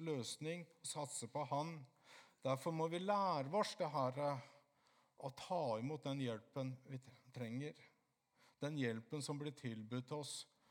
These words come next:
gjennom Bibelen, gjennom møter, gjennom folk vi treffer. Hjelp til å få det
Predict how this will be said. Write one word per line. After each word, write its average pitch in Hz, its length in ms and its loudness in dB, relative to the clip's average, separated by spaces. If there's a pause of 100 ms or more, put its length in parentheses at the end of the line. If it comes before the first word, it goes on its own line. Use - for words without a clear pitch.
(240)
gjennom 131 360 0
Bibelen, 123 480 -2
gjennom 123 380 -2
møter, 135 480 -4
gjennom 127 320 -2
folk 117 380 -6
vi 135 100 -2
treffer. 123 480 -4 (580)
Hjelp 135 400 4
til 165 140 0
å 131 60 -10
få 147 180 2 (160)
det 165 100 4